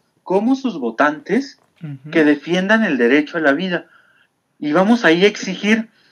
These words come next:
Speaker 1: como cada año, que se termine con estas legislaciones, que se eliminen, que se proteja el derecho a la vida, que se proteja a la mujer,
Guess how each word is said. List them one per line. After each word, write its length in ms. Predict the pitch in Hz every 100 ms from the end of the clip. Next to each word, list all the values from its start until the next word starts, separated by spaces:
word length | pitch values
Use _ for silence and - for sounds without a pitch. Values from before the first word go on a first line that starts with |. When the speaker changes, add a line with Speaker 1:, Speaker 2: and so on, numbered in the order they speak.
| _
Speaker 1:
como 280 | - 156 190
cada 300 | 185 196 202
año, 420 | 196 185 185 226 - _ _
que 140 | -
se 160 | 143 151
termine 500 | 143 143 175 196 185
con 220 | 156 151
estas 360 | 165 170 180 170
legislaciones, 720 | 143 135 120 113 156 147 - - - -
que 120 | 151
se 140 | 147
eliminen, 720 | 147 147 151 190 196 156 117 - _ -
que 120 | 147
se 200 | 147 156
proteja 600 | 151 139 139 202 196 202
el 120 | 196
derecho 420 | 160 139 170 180
a 20 |
la 120 | 165 127
vida, 320 | 156 160 131 - - -
que 140 | 160 156
se 160 | 160
proteja 540 | 156 143 139 196 196 220
a 40 |
la 100 | 202
mujer, 560 | 139 117 - 165 170